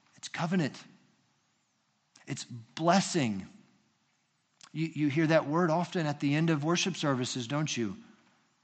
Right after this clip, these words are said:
The benediction. It means blessing. And isn't it a grand reminder that the final words of your worship are gospel words?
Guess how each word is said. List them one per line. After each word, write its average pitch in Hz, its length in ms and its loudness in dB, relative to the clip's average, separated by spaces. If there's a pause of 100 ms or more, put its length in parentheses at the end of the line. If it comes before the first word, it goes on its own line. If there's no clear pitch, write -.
(560)
The 147 120 -2
benediction. 151 840 2
It 160 80 -2
means 202 220 6
blessing. 208 800 4 (1160)
And 190 120 0
isn't 233 260 6
it 240 120 6
a 208 100 6
grand 214 480 6
reminder 196 540 8
that 180 140 4
the 190 80 2
final 240 560 6
words 220 380 8
of 175 140 4
your 196 140 8
worship 185 440 8 (1000)
are 110 180 -14
gospel 190 480 6
words? 127 560 2